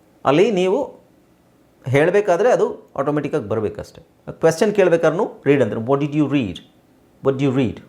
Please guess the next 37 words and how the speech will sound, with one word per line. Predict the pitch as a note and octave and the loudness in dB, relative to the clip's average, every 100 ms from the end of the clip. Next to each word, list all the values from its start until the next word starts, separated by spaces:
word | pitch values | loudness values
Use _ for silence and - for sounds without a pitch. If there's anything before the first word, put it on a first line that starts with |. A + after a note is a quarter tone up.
| B2+ | -6
What | B2+ | -4
did | A#2+ | -2
you | A#2+ | -2
read?" | A#2+ E2 - _ _ _ _ _ _ _ _ _ _ _ _ _ _ _ | -2 -4 -10 _ _ _ _ _ _ _ _ _ _ _ _ _ _ _
ಲಾಸ್ಟ್ | B2+ C#3+ - | -2 -2 -4
ವೀಕ್, | G2 - - | -8 -10 -6
ಲಾಸ್ಟ್ | D3 D#3+ | -4 -2
ವೀಕ್ | F#3+ D3 | -4 -2
ಏನು | D#3 D#3 | -2 -2
ಕಲ್-, | - A#2+ A#2 - | -4 -6 -6 -4
ಆ, | A#2+ A#2+ - - | -2 -2 -6 -2
ಏನು | D#3 E3 | 0 2
ಓದ್ದೆ | B2+ D3 B2 A#2+ | 2 2 2 -2
ನೀನು | G#2+ G#2 | -4 -6
ಅಂತ. | A2+ - - _ _ _ _ _ _ _ _ _ _ _ _ - | -8 -12 -18 _ _ _ _ _ _ _ _ _ _ _ _ -14
ಓಕೆ, | - - A2+ G#2 - _ - | -12 -8 -6 -6 -10 _ -2
ನೆಕ್ಸ್ಟ್ | F3+ F3+ | -2 0
ನೋಡಿ, | D3 B2 B2 - - _ _ _ _ | -2 -2 -4 -12 -20 _ _ _ _
"What | F3+ G#3+ | 0 0
did | A3 | 0
you | G#3+ | -2
buy?" | D3 D#3 B2 G2+ - _ _ _ - | 0 2 2 -2 -10 _ _ _ -8
ಅಷ್ಟೇ. | E3+ - - - - | -4 -4 -4 -10 -4
So, | E3+ | 0
"What | D#3+ F3+ | 2 0
did | F3+ | 0
you | F3 | 0
buy?" | C3 C#3+ A2 F2+ - _ | 0 0 -2 -8 -16 _
ನೀನೇನು | D3 D3 F3+ | -2 0 0
ಪರ್ಚೇಸ್ | C#3 - C3+ A#2 | -2 -2 -4 -4
ಮಾಡಿದೆ, | A2+ G#2+ A2 E2 - | -4 -2 -2 -2 -4
ನೀನೇನು | C#3+ C#3 E3 E3 | -2 0 -2 -4
ಖರೀದಿ | C#3+ C3 B2+ | -2 -2 -2
ಮಾಡಿದೆ, | A2+ A2 A#2 - - _ _ - | -4 -4 -4 -4 -10 _ _ -6
what | C3+ G3 - | 0 0 0
ha-, | D3 - | -6 -6
ಹಾ, | - | -6